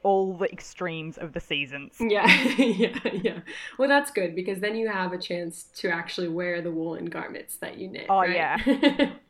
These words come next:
Speaker 2: <laughs>
Speaker 1: Yeah, it's good. Even in
Speaker 2: Yeah.
Speaker 1: summer, sometimes you get to wear the woolen <laughs> garments 'cause it's just
Speaker 2: <laughs>
Speaker 1: completely unpredictable.
Speaker 2: Yeah. Oh my gosh, I love that.
Speaker 1: <laughs>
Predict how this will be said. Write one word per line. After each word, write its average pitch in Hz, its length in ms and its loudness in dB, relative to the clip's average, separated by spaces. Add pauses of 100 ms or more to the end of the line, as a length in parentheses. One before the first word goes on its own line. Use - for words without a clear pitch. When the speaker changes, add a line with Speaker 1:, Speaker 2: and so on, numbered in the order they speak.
Speaker 2:
<laughs> 285 680 -8
Speaker 1:
Yeah, 113 300 -6
it's 180 180 -6
good. 139 260 -8 (440)
Even 254 240 4
in 330 100 0
Speaker 2:
Yeah. 180 100 -6
Speaker 1:
summer, 381 280 6
sometimes 220 400 0
you 208 60 -6
get - 140 0
to 247 80 -2
wear 180 140 2
the 170 100 -2
woolen 220 300 2
<laughs> 220 80 2
garments - 460 2
'cause 302 180 4
it's 349 220 6
just 302 240 6
Speaker 2:
<laughs> 302 120 2
Speaker 1:
completely 233 460 4
unpredictable. 180 720 -2 (340)
Speaker 2:
Yeah. 233 720 0 (320)
Oh 185 80 -8
my 180 100 -4
gosh, - 420 -10
I - 20 -10
love - 280 -12
that. - 300 -14 (160)
Speaker 1:
<laughs> - 480 -2